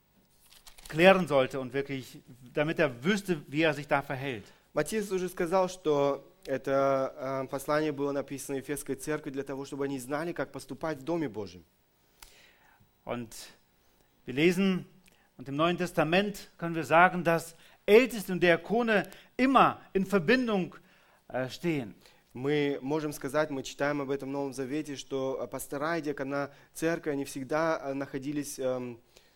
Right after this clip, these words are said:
Speaker 2: э, во взаимосвязи.
Speaker 1: Wenn wir in Philipper eins eins haben, lesen, ich habe das nicht, äh, dem Bild, äh, da geht es ganz deutlich darum,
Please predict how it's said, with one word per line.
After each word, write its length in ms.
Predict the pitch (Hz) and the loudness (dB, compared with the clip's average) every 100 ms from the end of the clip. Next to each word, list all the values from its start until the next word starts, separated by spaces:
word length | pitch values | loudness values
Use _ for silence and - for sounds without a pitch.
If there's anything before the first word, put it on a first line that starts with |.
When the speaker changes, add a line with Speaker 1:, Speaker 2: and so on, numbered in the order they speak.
| _ - | _ -12
Speaker 2:
э, 500 | 120 120 120 120 110 107 _ - | -6 -4 -4 -6 -8 -20 _ -8
во 160 | 127 | -6
взаимосвязи. 800 | 123 139 131 123 143 147 117 92 _ - - - - | -2 -2 -2 -6 -4 -4 -6 -16 _ -20 -20 -20 -10
Speaker 1:
Wenn 260 | 117 160 160 | -2 0 4
wir 160 | 170 | 4
in 80 | 160 | 4
Philipper 380 | 175 180 175 165 | 2 2 4 4
eins 260 | 180 196 | 4 2
eins 420 | - 180 220 - 165 | 0 0 0 -6 2
haben, 380 | 175 185 202 | 6 6 4
lesen, 460 | 180 185 208 214 190 - - | 2 2 2 -2 -6 -8 -10
ich 60 | - | -2
habe 140 | 151 - | -2 0
das 340 | 156 - - | -4 -6 -8
nicht, 240 | 160 160 | -6 -4
äh, 300 | 160 151 147 143 - - - - | 2 4 4 -2 -14 -20 -20 -10
dem 160 | 147 | -4
Bild, 340 | 139 185 208 - - - - - | 2 4 4 -4 -20 -20 -20 -6
äh, 200 | 147 135 | -4 0
da 160 | 156 151 | 0 4
geht 200 | 180 196 | 4 4
es 180 | 185 | 0
ganz 260 | 165 190 180 | 4 4 4
deutlich 340 | 196 254 233 | 2 2 2
darum, 340 | 196 214 208 | 0 0 0